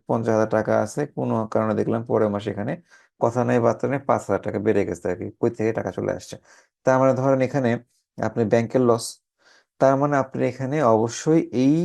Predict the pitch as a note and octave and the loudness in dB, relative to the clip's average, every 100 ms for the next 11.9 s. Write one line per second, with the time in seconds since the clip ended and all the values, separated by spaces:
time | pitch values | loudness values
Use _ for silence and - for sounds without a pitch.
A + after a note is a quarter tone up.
0 | F3 - B2+ B2 B2 B2 G#2+ G#2+ G2 G#2 | -4 -6 -6 -4 -4 -4 -2 -2 0 0
1 | G#2+ - A2+ A2+ A#2 A#2 A2 A2 G#2+ - | 0 -2 -6 -6 -4 -4 -2 -2 -2 -2
2 | G#2+ B2+ - - A#2 A#2 A#2 G#2+ F#2+ F2+ | -8 -8 -10 -8 -6 -6 -4 -2 -2 -2
3 | - F2+ F2+ F2 - - _ - _ A2 | -4 -6 -4 -6 -10 -20 _ -20 _ -2
4 | G#2+ G#2 A#2+ A#2+ C#3 C#3+ A2 G#2+ E3+ - | -2 -2 -4 -2 -4 -2 -2 -2 -4 -6
5 | _ _ - - - C#3+ D3 C#3 A2+ - | _ _ -18 -10 2 4 6 6 4 0
6 | C3 B2+ G#2+ G2+ - A#2+ G#3 - - C#3 | -6 -2 -2 -2 0 2 2 -4 -10 2
7 | B2 G#2+ F#2 F2+ G#2+ G#2+ G#2+ B2 A2 A#2 | 4 4 2 0 2 2 2 0 2 2
8 | A2+ A2+ A#2 A#2 A#2 B2 - F#3+ - _ | 2 0 -2 -2 -2 -2 -2 -2 -6 _
9 | _ _ _ _ _ _ _ _ _ - | _ _ _ _ _ _ _ _ _ -20
10 | - _ _ _ _ _ - F#3 D#3+ E3 | -20 _ _ _ _ _ -4 0 4 6
11 | D#3+ D3+ D3+ D3+ D3+ D3+ D3 - | 6 6 10 10 8 4 -2 0